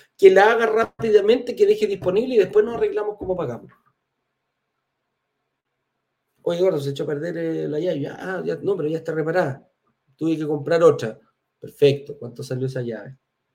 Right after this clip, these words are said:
"Treinta lucas". Ok, te transfiero. ¿Te das cuenta? Me, me, me, me solucionó todo el problema. Y lo mejor que la persona que está adentro queda feliz.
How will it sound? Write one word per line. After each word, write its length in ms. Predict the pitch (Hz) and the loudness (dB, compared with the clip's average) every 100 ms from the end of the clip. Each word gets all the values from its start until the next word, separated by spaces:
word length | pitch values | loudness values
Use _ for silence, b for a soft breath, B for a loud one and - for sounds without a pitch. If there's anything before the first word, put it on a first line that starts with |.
| _ _ _ _ _ _ _ _ _ _ _ _ _ _ _ _ _ _ _ _ _ | _ _ _ _ _ _ _ _ _ _ _ _ _ _ _ _ _ _ _ _ _
"Treinta 280 | 147 135 110 | -2 -2 -8
lucas". 300 | - - - _ _ _ _ | -10 -18 -20 _ _ _ _
Ok, 160 | 156 160 131 - - _ _ _ _ _ _ _ _ | 0 2 2 -2 -18 _ _ _ _ _ _ _ _
te 100 | - | -4
transfiero. 480 | 131 120 - 107 - _ _ _ _ _ _ _ _ _ _ _ _ _ _ | -4 -6 -8 -14 -16 _ _ _ _ _ _ _ _ _ _ _ _ _ _
¿Te 100 | - | -14
das 100 | 127 | -12
cuenta? 300 | 135 156 170 | -8 -8 -10
Me, 180 | 151 123 - | -10 -12 -14
me, 180 | 110 110 | -14 -14
me, 300 | 110 117 - | -14 -16 -12
me 140 | 117 | -12
solucionó 760 | 113 113 110 110 110 117 143 143 | -10 -10 -10 -10 -8 -4 -4 -4
todo 320 | - 147 143 | -6 -6 -4
el 120 | 147 | -8
problema. 580 | 143 143 127 143 135 - _ _ _ _ _ _ | -4 -4 -2 -6 -8 -12 _ _ _ _ _ _
Y 240 | 135 127 | -2 0
lo 180 | 123 120 | 0 0
mejor 400 | 123 - 190 190 | -2 0 -2 -2
que 100 | 156 | -2
la 120 | 143 | -2
persona 360 | 135 - 160 131 | -2 -4 -4 -4
que 80 | |
está 180 | - 139 | -6 -2
adentro 340 | 139 175 185 175 | 2 2 0 -6
queda 160 | 156 | -4
feliz. 380 | 156 143 120 B | -2 -2 -4 B